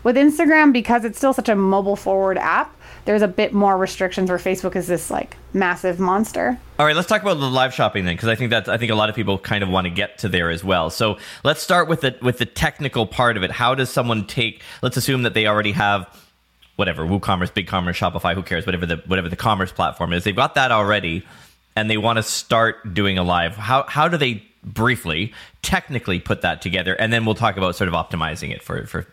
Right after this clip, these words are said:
Speaker 2: better sales.
Speaker 1: Sure. So for technically putting it together, you just have to connect whatever your camera and microphone is. And that's the easiest way to go live. However, I strongly recommend integrating with a software tool. But if you're starting from zero and going to one,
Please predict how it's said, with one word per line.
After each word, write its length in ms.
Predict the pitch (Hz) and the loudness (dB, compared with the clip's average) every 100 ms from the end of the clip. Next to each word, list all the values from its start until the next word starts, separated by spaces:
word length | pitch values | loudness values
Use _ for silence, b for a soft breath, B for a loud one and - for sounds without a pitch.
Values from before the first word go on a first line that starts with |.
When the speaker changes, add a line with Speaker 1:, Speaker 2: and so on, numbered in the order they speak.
| - | -6
Speaker 2:
better 240 | 87 - | -4 -4
sales. 340 | - - - - - | -10 -12 -14 -18 -14
Speaker 1:
Sure. 260 | - 277 240 | 0 0 2
So 200 | 294 269 | 2 0
for 220 | - 302 | 2 0
technically 580 | 302 294 277 320 320 294 | 2 -2 2 2 4 2
putting 300 | 302 254 240 | 2 2 2
it 80 | 240 | 2
together, 320 | 214 202 208 | 0 0 0
you 80 | 214 | 0
just 140 | 226 | 2
have 180 | 269 240 | 2 2
to 80 | 269 | 0
connect 400 | - 214 202 208 | 2 4 2 0
whatever 240 | 208 202 | 0 2
your 120 | 190 185 | 0 0
camera 420 | 226 220 220 214 | 2 4 4 4
and 120 | 190 | 4
microphone 560 | 175 175 185 180 170 175 | 2 0 -4 -2 -2 2
is. 380 | 220 320 339 - B B B | 4 2 0 -12 B B B
And 460 | 220 220 214 202 185 | 0 2 2 0 -2
that's 340 | 208 226 226 | 2 2 2
the 160 | 226 233 | 0 4
easiest 380 | 240 220 226 202 | 4 6 2 4
way 160 | 202 | 2
to 100 | 185 | 2
go 220 | 180 180 | 2 2
live. 380 | 175 170 - - | 4 2 0 -4
However, 440 | - 220 247 226 220 | 0 4 4 2 0
I 180 | 208 | 0
strongly 840 | 226 - - 214 208 214 233 247 240 | -2 -6 0 4 6 6 6 6 6
recommend 640 | 196 185 208 196 185 190 | 4 2 0 2 4 2
integrating 560 | 190 190 180 185 180 180 | 2 0 2 2 2 2
with 160 | 175 | 2
a 80 | 165 | -2
software 500 | - 165 170 220 220 | 0 0 2 2 0
tool. 240 | 220 262 | 4 2
But 160 | 233 208 | 4 2
if 160 | 185 - | 0 0
you're 160 | 196 | -2
starting 460 | - 220 220 233 240 | 2 2 2 4 2
from 260 | 226 196 | 4 2
zero 380 | 185 196 208 214 | 2 4 4 4
and 120 | 202 | 4
going 280 | 190 190 190 | 4 4 4
to 80 | 180 | 4
one, 400 | 175 170 214 269 | 4 4 6 4